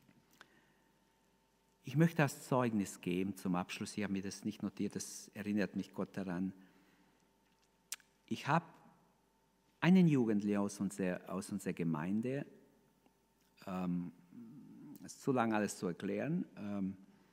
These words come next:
ich habe zu jemandem gesagt, „Schau mal, das ist ein Jugendlicher aus unserer Gemeinde“, habe nur so einfach vorgestellt. Und, äh, diese Frau war aus einer,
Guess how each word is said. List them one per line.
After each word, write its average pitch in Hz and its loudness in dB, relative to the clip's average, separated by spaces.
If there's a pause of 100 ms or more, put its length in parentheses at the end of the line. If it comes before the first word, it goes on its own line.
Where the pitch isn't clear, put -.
(880)
ich - -8
habe 135 -2
zu - -2
jemandem 110 4
gesagt, 113 -2
„Schau 123 -2
mal, 104 0
das 107 -4
ist - -10
ein 98 2
Jugendlicher 101 0
aus 92 -6
unserer 92 -4
Gemeinde“, 110 -2
habe 95 -4
nur 95 -2
so 95 -4
einfach 92 -4
vorgestellt. 123 -4 (960)
Und, 104 4
äh, 110 -8 (440)
diese 107 -2
Frau 110 -2
war 104 0
aus 104 -8
einer, 90 -4